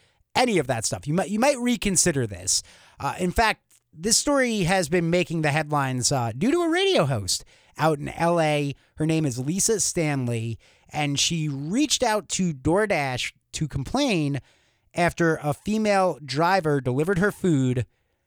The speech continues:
then defecated in a trash can in the lobby of her apartment building. Yes, this happened this past weekend. Lisa had no idea about it until someone else in her building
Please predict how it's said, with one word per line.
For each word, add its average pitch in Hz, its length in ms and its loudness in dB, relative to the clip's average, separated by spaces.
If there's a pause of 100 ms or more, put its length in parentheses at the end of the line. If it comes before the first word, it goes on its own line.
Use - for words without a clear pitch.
(880)
then 175 800 0
defecated 190 560 2
in 175 120 2
a 165 60 0
trash 180 320 2
can 175 240 0
in 160 80 0
the 151 80 0
lobby 202 380 2
of 139 80 0
her 143 120 2
apartment 127 440 -2
building. - 480 -14 (400)
Yes, 151 320 -2
this 180 240 2
happened 190 640 2 (1200)
this 147 360 0
past 240 280 2
weekend. 190 480 0 (920)
Lisa 190 760 2
had 165 300 -2
no 190 200 4
idea 185 300 2
about 165 300 2
it 151 260 -2 (220)
until 156 360 0
someone 156 380 0
else 160 300 0
in 175 80 2
her 160 140 2
building 151 580 -2